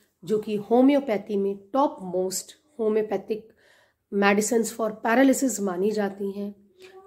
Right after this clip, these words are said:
किस हिस्से का आपको पैरालिसिस है उसके आधार पर आप ले सकते हैं। और कृपया इनकी हाई पोटेंसी का इस्तेमाल ना करें। जो पोटेंसी बताई गई हैं, उनका ही इस्तेमाल करें।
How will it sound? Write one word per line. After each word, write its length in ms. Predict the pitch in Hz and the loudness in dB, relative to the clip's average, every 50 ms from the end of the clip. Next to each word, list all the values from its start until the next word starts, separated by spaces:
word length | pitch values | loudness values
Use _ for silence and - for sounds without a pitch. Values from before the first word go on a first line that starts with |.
| - - | 4 6
किस 240 | 339 339 - - | 6 6 6 2
हिस्से 340 | 262 233 226 - - 247 240 | -2 -2 -2 -2 -2 -2 -2
का 160 | 233 240 226 | -2 -2 -4
आपको 520 | 220 220 - 208 202 196 - - - 214 202 | -4 -4 -4 -6 -6 -6 -8 -8 -6 -6 -6
पैरालिसिस 720 | 196 - 196 180 185 190 214 220 208 - 226 208 196 - | -4 -6 -8 -6 -4 -2 -2 -2 -2 -2 -6 -6 -4 -2
है 120 | 214 214 214 | -2 -2 -2
उसके 380 | - 247 220 - - - - | -2 -8 -8 -8 -4 -4 -6
आधार 460 | - - 196 185 180 190 190 185 185 | -4 -4 -4 -4 -4 -4 -4 -4 -4
पर 260 | 185 - 220 214 214 - | -4 -2 -4 -4 -4 -4
आप 220 | 208 185 185 185 202 | -6 -6 -6 -2 -2
ले 200 | 180 175 180 208 | 0 2 2 0
सकते 420 | 208 - 226 208 - - 226 208 | 0 0 -2 -4 -4 -6 -6 -4
हैं। 280 | 202 208 208 214 - - _ _ _ _ _ _ - - _ _ _ _ - | -4 -4 -6 -8 -12 -18 _ _ _ _ _ _ -20 -20 _ _ _ _ 2
और 200 | 247 240 240 233 | 4 4 4 4
कृपया 500 | 233 240 - 254 277 277 - 285 277 285 | 0 -2 0 -2 -2 0 2 2 2 2
इनकी 400 | 285 - 240 214 202 196 220 214 | 2 0 -2 -2 -2 -2 -4 -6
हाई 260 | 196 180 190 208 220 233 | -6 -4 -2 -2 -2 -2
पोटेंसी 560 | 233 254 226 214 220 202 196 196 196 - 226 | 0 -2 -2 -2 0 -2 -2 -4 -4 -8 -6
का 120 | - 220 | -4 -2
इस्तेमाल 460 | 202 202 - - 202 196 180 175 180 | -4 -4 -4 -4 -4 -4 -4 -4 -6
ना 280 | 175 170 170 170 175 202 | -6 -8 -8 -6 -6 -6
करें। 380 | 208 233 208 202 202 208 214 - - - _ _ _ _ - | -4 -2 -2 0 -2 -2 -4 -8 -18 -20 _ _ _ _ -12
जो 200 | 165 - 254 294 | -2 2 2 4
पोटेंसी 600 | 294 294 254 - 233 208 196 190 190 - 233 208 | 4 4 2 2 2 0 -2 -2 -4 -6 -8 -6
बताई 380 | 180 185 185 - 185 180 190 208 | -6 -6 -6 -6 -4 -4 -2 -2
गई 300 | 202 214 214 214 214 214 | 0 0 -2 -2 -2 -4
हैं, 100 | 233 233 | -4 -6
उनका 420 | - - 220 214 202 196 226 226 | -6 -4 -4 -2 -2 0 -2 -2
ही 120 | 220 202 214 | 0 0 0
इस्तेमाल 600 | - 196 190 - - - 185 175 165 165 180 214 | -2 -2 -4 -8 -6 -4 -4 -4 -4 -4 -4 -6
करें। 420 | 214 - 214 202 208 214 220 - | -4 -4 -4 -2 -2 -4 -6 -10